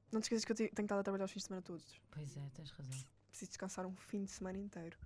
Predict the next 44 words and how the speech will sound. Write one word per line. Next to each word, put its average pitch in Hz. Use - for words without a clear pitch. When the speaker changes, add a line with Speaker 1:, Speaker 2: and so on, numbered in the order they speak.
Speaker 1:
sem 190
que 190
me 190
chateiem 185
a 180
cabeça. 175
Speaker 2:
Eu, 151
os 143
fins 147
de -
semana 143
para 143
mim 139
é 135
para 135
aproveitar. 131
Speaker 1:
E 240
a 226
Mariana 233
é 233
boa 233
esta 226
pessoa, 226
a 202
Mariana 226
não 240
precisa 233
muito 226
de 208
dias 214
de -
descanso. -
Speaker 2:
Pois 143
não, 131
ainda 151
bem. 131
Speaker 1:
É 208
bué 208
chato, 196
nós 220
somos 226
bem 220
diferentes 214
nisso. 208